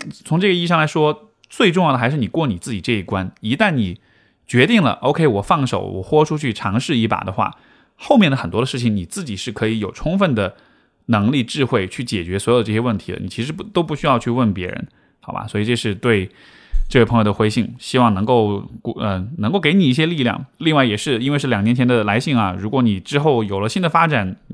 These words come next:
也可以在小宇宙评论区里面留个言，跟我们说说你后来的故事怎么样。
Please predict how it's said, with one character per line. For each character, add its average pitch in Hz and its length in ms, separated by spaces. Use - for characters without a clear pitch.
也 95 140
可 120 140
以 117 60
在 107 260
小 117 180
宇 123 40
宙 123 80
评 120 120
论 123 100
区 127 100
里 - 20
面 107 100
留 107 120
个 131 80
言， 107 240
跟 135 100
我 113 60
们 107 80
说 165 180
说 151 120
你 107 80
后 131 100
来 120 80
的 120 80
故 131 200
事 127 120
怎 104 120
么 92 80
样。 95 240